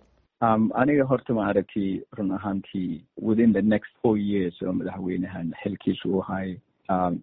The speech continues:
in maaragtay waddanka la gaarsiin kara qof iyo cod doorasho ah,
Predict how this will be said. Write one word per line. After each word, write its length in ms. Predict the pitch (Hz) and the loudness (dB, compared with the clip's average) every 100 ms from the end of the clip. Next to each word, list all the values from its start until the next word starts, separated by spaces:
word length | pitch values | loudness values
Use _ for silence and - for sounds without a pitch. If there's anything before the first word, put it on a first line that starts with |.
| - | 0
in 300 | 117 110 95 | 6 6 6
maaragtay 460 | 101 92 90 87 98 | 0 0 -2 -4 -4
waddanka 360 | 95 85 90 90 | -2 -2 -2 -4
la 100 | 90 | -4
gaarsiin 460 | 90 85 - 95 | -4 -6 -2 -2
kara 300 | 98 90 87 - _ - | -2 -6 -8 -12 _ -4
qof 260 | 104 98 - - | 2 2 0 -10
iyo 360 | 101 98 82 - _ _ | -6 -4 -6 -8 _ _
cod 160 | 107 92 _ _ | -2 -2 _ _
doorasho 500 | 113 95 87 - 98 | -2 0 -2 -4 -8
ah, 120 | 87 | -8